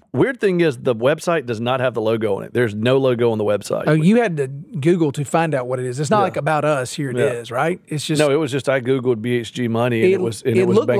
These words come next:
Speaker 2: like a
Speaker 1: Healthcare.
Speaker 2: stock website.
Speaker 1: Oh, it
Speaker 2: Like
Speaker 1: certainly
Speaker 2: something
Speaker 1: did.
Speaker 2: you would use to sell a website.
Speaker 1: I, I think there's a lesson here, um, that is germane to our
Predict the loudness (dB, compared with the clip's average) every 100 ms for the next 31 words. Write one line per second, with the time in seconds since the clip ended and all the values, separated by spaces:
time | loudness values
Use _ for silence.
0 | 2 2 0 -2 -2 -2 -2 -2 -2 -2
1 | -4 -10 -8 0 2 2 -2 0 0 2
2 | 2 4 2 2 2 2 0 -6 0 2
3 | 2 0 -4 -8 -10 -12 -16 _ _ -2
4 | -2 2 0 2 0 0 0 0 0 0
5 | -2 -2 0 0 2 0 -2 -6 -2 0
6 | 0 -2 -4 -2 0 2 2 -2 -6 -12
7 | -2 2 4 2 2 0 0 -2 0 2
8 | 4 2 0